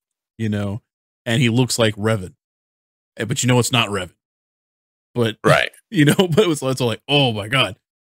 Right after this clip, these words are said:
Speaker 1: the Jedi Survivor." So
Speaker 2: Jedi
Speaker 1: it's obviously
Speaker 2: Survivor.
Speaker 1: it's obviously a Jedi that survived the Order sixty-six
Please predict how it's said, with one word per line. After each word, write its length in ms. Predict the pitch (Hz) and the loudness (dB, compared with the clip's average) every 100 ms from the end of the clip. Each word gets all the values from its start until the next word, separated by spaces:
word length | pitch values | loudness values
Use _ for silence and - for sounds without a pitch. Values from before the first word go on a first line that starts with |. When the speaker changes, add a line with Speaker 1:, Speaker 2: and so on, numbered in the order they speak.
| - | -6
Speaker 1:
the 160 | 104 - _ - | -4 -6 _ -6
Jedi 260 | 117 104 101 | -2 -2 -4
Survivor." 440 | 101 101 101 90 - | -8 -6 -6 -8 -8
So 380 | - 117 104 - _ _ | -2 -2 -2 -6 _ _
Speaker 2:
Jedi 140 | 139 120 | -6 -2
Speaker 1:
it's 100 | 113 | 2
obviously 720 | 131 135 131 73 123 123 117 | 4 4 2 0 0 2 2
Speaker 2:
Survivor. 200 | 110 - - - _ | 0 -4 -12 -20 _
Speaker 1:
it's 120 | 117 | -4
obviously 680 | 131 127 127 120 - 113 104 | 2 2 2 -2 -2 -2 -2
a 200 | 101 107 | -4 -4
Jedi 680 | 104 117 113 110 107 104 104 - _ _ _ _ _ | -4 -2 0 0 -2 -4 -6 -10 _ _ _ _ _
that 260 | 117 107 - _ _ _ | -4 -4 -6 _ _ _
survived 760 | - 110 104 110 110 104 101 - - | -8 -6 -4 -2 0 -2 -6 -12 -12
the 80 | |
Order 260 | 98 117 110 | -6 -2 -2
sixty-six 840 | - 101 - - - 117 - - | -2 -6 -8 -10 -4 -4 -4 -8